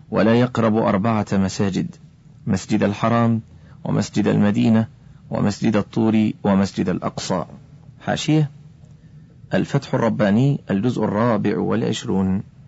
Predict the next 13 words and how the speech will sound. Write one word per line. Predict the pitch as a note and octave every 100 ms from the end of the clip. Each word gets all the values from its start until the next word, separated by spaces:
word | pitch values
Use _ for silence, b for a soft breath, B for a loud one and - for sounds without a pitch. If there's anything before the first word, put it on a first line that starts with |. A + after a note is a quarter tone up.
| - - B B B B B B B B
ترتيب | - G#2+ - C3+ G#2
الساعات. | G#2 - F#2+ F#2+ F#2+ - - - - - -
قال | C3 C#3
الهيثمي: | A#2 A2 G2 F#2+ A#2+ C#3 - -
"رواه | A#2 G2+ G2 G#2
أحمد، | A2+ - G2+ G2+ - - - - - - - -
ورجاله | A2 G2+ G2+ A#2 A2+ G#2 G2+
رجال | G2 F#2+ G2+
الصحيح"، | F#2+ - F#2+ - F#2+ - - - - B B B -
مجمع | A2 G#2+ A#2+ G#2+
الزوائد، | G#2+ G#2+ G#2+ G#2 G2+
الجزء | G2 G2+ F#2
السابع. | G#2+ - G2+ G2 G2+ G2